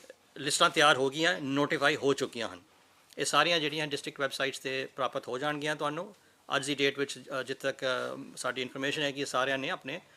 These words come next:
ਨੋਟੀਫਿਕੇਸ਼ਨ ਜਾਰੀ ਕਰ ਦਿੱਤੇ ਹੈਗੇ, ਸੋ ਇਸ ਲਈ ਉਹਦੇ 'ਚ ਕੋਈ ਪ੍ਰੋਬਲਮ ਨਹੀਂ ਹੈ। ਅ, ਰਿਜ਼ਰਵੇਸ਼ਨ ਜਿਵੇਂ ਤੁਹਾਨੂੰ ਪਤਾ ਹੈ ਕਿ seat-ਾਂ ਵਾਸਤੇ ਪੰਜਾਹ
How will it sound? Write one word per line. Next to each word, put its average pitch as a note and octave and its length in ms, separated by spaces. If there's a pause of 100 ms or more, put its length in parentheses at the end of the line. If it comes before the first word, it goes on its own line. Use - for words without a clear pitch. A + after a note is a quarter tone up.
(180)
ਨੋਟੀਫਿਕੇਸ਼ਨ D3+ 640
ਜਾਰੀ B2 200
ਕਰ A#2 160
ਦਿੱਤੇ G#2 240
ਹੈਗੇ, C3 220
ਸੋ C#3+ 140
ਇਸ - 120
ਲਈ C#3 100
ਉਹਦੇ C#3 180
'ਚ B2+ 40
ਕੋਈ C#3 140
ਪ੍ਰੋਬਲਮ A2 280
ਨਹੀਂ A2+ 140
ਹੈ। F#2+ 180
ਅ, - 600
ਰਿਜ਼ਰਵੇਸ਼ਨ E3+ 440
ਜਿਵੇਂ E3+ 180
ਤੁਹਾਨੂੰ E3 200
ਪਤਾ D#3+ 220
ਹੈ E3 80
ਕਿ D#3+ 120
seat-ਾਂ D#3 360
ਵਾਸਤੇ D#3 320 (300)
ਪੰਜਾਹ F3+ 220